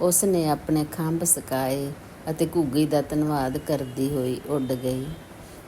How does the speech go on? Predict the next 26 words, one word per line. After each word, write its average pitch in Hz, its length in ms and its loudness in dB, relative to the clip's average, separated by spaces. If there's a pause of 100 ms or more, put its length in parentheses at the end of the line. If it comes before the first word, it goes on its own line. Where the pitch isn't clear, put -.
(120)
ਕੁਝ 202 260 4
ਦਿਨਾਂ 160 340 6
ਬਾਅਦ 156 320 2
ਇੱਕ 160 180 -2
ਸ਼ਿਕਾਰੀ 151 600 0
ਉੱਧਰ 180 420 2
ਆ 127 260 2
ਗਿਆ। 135 340 -4 (500)
ਘੁੱਗੀ 175 340 4
ਰੁੱਖ 165 300 4
'ਤੇ 208 180 2
ਬੈਠੀ 135 440 0
ਸੀ। 139 340 -2 (560)
ਸ਼ਿਕਾਰੀ 175 500 4
ਨੇ 202 180 4
ਆਪਣੀ 160 320 2
ਬੰਦੂਕ 151 520 2
ਘੁੱਗੀ 160 380 -2
ਵੱਲ 180 260 2
ਕੀਤੀ। 135 580 -4 (420)
ਸ਼ਹਿਦ 185 400 6
ਦੀ 180 140 2
ਮੱਖੀ 165 380 2
ਨੇ 165 180 4
ਸ਼ਿਕਾਰੀ 151 640 2
ਨੂੰ 143 300 -2